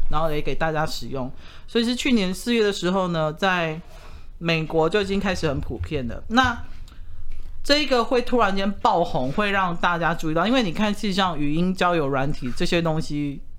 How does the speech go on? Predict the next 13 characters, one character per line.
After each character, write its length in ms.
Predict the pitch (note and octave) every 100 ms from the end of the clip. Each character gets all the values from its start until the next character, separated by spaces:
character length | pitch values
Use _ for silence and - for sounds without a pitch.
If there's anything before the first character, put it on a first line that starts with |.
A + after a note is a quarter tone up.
| - - - -
其 180 | - G3
实 140 | F#3
你 340 | D#3 C3+ A2+ - - -
App 260 | F3+ D3+
上、 360 | C#3 D#3 C3 A#2+ - - - -
Apple 220 | E3+ F3
Store 260 | - D#3+
上 200 | D3+ D#3
面 260 | D3 C#3+ B2+ -
一 120 | E3+
堆， 320 | D#3+ - D3 C#3+
就 140 | C#3
对。 280 | A#2 A2+